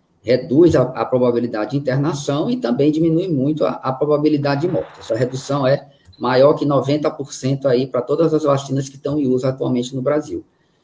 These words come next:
Então, a vacina não garante que você está imune, não tem essa possibilidade, ela diminui a probabilidade de você adquirir covid. Então, isso é que é importante a gente continuar mantendo todos os cuidados.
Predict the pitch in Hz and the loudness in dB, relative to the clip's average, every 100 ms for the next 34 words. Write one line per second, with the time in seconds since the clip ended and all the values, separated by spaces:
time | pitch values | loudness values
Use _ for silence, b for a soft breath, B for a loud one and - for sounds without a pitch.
0 | _ _ _ 131 135 175 185 190 185 - | _ _ _ -8 0 2 4 4 2 0
1 | 196 208 196 196 240 220 151 151 175 190 | -4 -4 -2 0 2 4 4 6 4 2
2 | - 113 104 135 131 156 - 147 151 - | -2 -4 -4 -4 -2 -2 0 -2 -2 -2
3 | 143 202 170 135 107 92 - 107 117 131 | -2 0 2 2 2 -4 -12 -12 -6 -2
4 | 135 151 156 160 165 - 156 233 - 117 | 0 0 0 0 -2 0 -2 0 0 2
5 | 120 127 127 165 165 139 - - 170 185 | 4 2 4 4 4 6 4 4 4 4
6 | 190 208 240 123 110 123 160 175 185 - | 4 2 -2 -4 -4 -4 -6 -6 -6 -6
7 | 123 139 147 160 - 156 117 139 156 - | -2 0 2 0 -2 -2 0 -2 -4 -12
8 | _ _ _ 170 180 104 - - _ _ | _ _ _ 0 2 -2 -4 -16 _ _
9 | _ _ - 123 135 - 180 170 175 170 | _ _ -2 0 2 0 0 0 2 0
10 | - 143 156 185 165 - 160 156 143 139 | 0 -2 -2 -2 -2 -2 -4 -4 -2 -2
11 | 139 135 131 127 127 151 190 190 180 - | 0 0 0 -2 0 0 0 -2 -10 -6
12 | 190 - - - | -6 -6 -12 -18